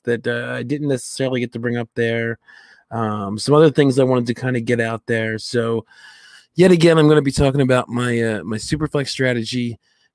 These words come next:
and just how, how that works, and just some stuff also following up on last week. So, uh, and I did wanna say too, um, just in case, I, I may, I may bring up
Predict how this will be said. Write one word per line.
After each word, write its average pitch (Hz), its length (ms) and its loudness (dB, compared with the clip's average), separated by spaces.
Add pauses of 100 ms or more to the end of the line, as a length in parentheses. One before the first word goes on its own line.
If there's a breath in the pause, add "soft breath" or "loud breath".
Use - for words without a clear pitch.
(100)
and 113 760 -2 (920)
just - 240 -6
how, 156 160 4
how 165 260 0
that 165 200 4
works, 135 420 0
and 131 260 -2
just 156 160 -6
some 147 120 -2
stuff 147 340 -4
also 139 340 -2
following 123 460 -4
up 117 200 -6
on 110 140 -4
last 107 360 -10
week. 107 240 -12
So, 113 560 0 (440)
uh, 117 240 -8
and 165 120 2
I 180 80 6
did 254 180 6
wanna 202 260 6
say 143 380 4
too, 120 540 4
um, 123 280 -2
just 139 200 -8
in 131 80 -4
case, 120 340 -4
I, 143 220 -4
I 135 40 2
may, 147 220 4
I 139 80 -2
may 147 220 2
bring 127 260 0
up 117 220 -2